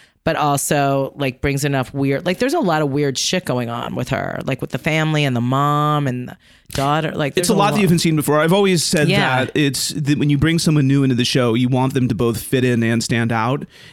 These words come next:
Speaker 2: And, and I think she does both. <laughs>
Speaker 1: So who's someone who has not fit in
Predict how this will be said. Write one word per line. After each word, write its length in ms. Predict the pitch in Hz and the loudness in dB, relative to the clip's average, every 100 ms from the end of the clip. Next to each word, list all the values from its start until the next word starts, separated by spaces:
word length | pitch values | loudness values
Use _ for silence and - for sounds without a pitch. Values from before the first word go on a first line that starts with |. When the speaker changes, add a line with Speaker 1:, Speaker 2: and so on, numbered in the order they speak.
| _ - | _ -2
Speaker 2:
And, 340 | 143 131 123 | 0 2 2
and 240 | 190 139 127 | 2 2 0
I 60 | |
think 240 | 127 147 143 | 2 0 -2
she 240 | - - | -4 -4
does 220 | 147 139 | -2 -2
both. 420 | - 170 - 120 - | 0 0 0 -4 -8
<laughs> 60 | _ - | _ -2
Speaker 1:
So 100 | 202 | 0
who's 220 | 220 240 | 2 0
someone 480 | - 185 165 156 151 | 0 0 2 2 2
who 200 | 160 151 | 2 2
has 220 | 147 135 | 0 0
not 300 | 139 127 123 | 0 0 -2
fit 220 | - 127 | -4 -2
in 280 | 120 120 117 | -2 -4 -6